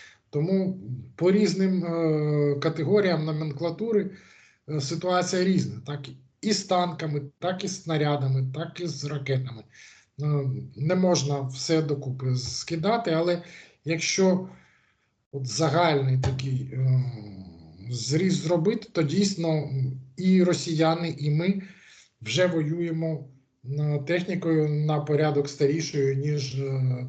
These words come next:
то... Тої техніки, з, з якої починали.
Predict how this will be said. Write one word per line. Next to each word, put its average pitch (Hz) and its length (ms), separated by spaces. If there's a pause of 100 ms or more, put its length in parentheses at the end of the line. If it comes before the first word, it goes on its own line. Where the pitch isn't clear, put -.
то... 135 260 (340)
Тої 160 300
техніки, 151 540
з, - 280
з 127 140
якої 139 380
починали. 95 600